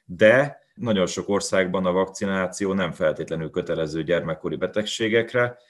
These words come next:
és ez önmagában kedvezhet új járványok előretörésének. Ami egy új trend,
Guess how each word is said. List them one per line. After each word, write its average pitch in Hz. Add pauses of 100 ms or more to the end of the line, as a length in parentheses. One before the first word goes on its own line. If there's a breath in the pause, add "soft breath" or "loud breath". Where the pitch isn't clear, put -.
(180 soft breath)
és 95
ez 104
önmagában 80
kedvezhet 73
új 90
járványok 78
előretörésének. 78 (840 soft breath)
Ami 170
egy 156
új 151
trend, 139